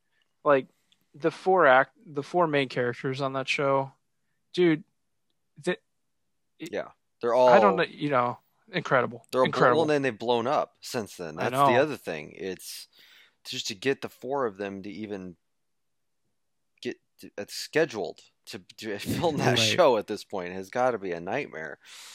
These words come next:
Speaker 2: Um, I'm actually surprised that he signed with Amazon. I mean, he's been doing some Disney stuff recently. Um, he did
Speaker 3: Well,
Speaker 2: the
Speaker 3: the, the,
Speaker 2: Solo movie
Speaker 3: the,
Speaker 2: and,
Speaker 3: the
Speaker 2: um,
Speaker 3: speculation there is that they,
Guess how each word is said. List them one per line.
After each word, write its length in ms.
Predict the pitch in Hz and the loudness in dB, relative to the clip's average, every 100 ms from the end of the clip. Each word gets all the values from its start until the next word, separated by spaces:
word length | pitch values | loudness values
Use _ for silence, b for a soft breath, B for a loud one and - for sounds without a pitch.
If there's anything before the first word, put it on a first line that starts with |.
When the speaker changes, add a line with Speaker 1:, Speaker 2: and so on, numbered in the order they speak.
| B B B | B B B
Speaker 2:
Um, 420 | - 95 80 69 - - | -4 -2 -2 -6 -14 -6
I'm 160 | 131 359 | -4 -4
actually 280 | - 113 | -8 -10
surprised 440 | 101 104 90 107 110 | -12 -10 -8 -6 -8
that 60 | 92 | -12
he 100 | 95 | -12
signed 400 | - 92 131 104 | -8 -6 -6 -10
with 160 | 78 | -12
Amazon. 480 | 80 101 87 82 80 | -12 -12 -10 -10 -8
I 80 | 82 | -10
mean, 120 | 85 | -12
he's 300 | 123 143 - _ _ - | -14 -16 -20 _ _ -12
been 300 | 117 107 87 | -10 -10 -14
doing 420 | 101 104 127 101 | -12 -10 -10 -12
some 380 | 87 - 90 87 | -14 -12 -12 -12
Disney 440 | 76 95 117 101 80 | -12 -14 -12 -14 -14
stuff 320 | - 82 - | -10 -10 -10
recently. 640 | 85 85 - - 80 73 - b b b b b b _ _ _ _ _ - | -14 -16 -18 -16 -14 -16 -20 b b b b b b _ _ _ _ _ -14
Um, 380 | 76 73 73 - | -10 -10 -14 -18
he 160 | 98 | -16
did 520 | 87 98 95 92 85 82 - | -10 -8 -6 -8 -12 -20 -4
Speaker 3:
Well, 180 | 143 143 | 0 0
Speaker 2:
the 120 | 120 | 0
Speaker 3:
the, 80 | 139 | -2
the, 80 | 131 123 127 139 | -2 -4 -2 0
Speaker 2:
Solo 280 | 104 101 101 | 0 -4 -8
movie 420 | 101 101 104 101 | -12 -12 -10 -8
Speaker 3:
the, 80 | 87 | -8
Speaker 2:
and, 200 | 85 127 | -10 -8
Speaker 3:
the 40 | |
Speaker 2:
um, 40 | 131 | -4
Speaker 3:
speculation 580 | 156 151 131 123 120 | 0 2 4 4 2
there 180 | 117 107 | 2 2
is 140 | 107 101 | 0 0
that 200 | 107 - | -4 -2
they, 440 | 107 104 104 | -2 -2 -4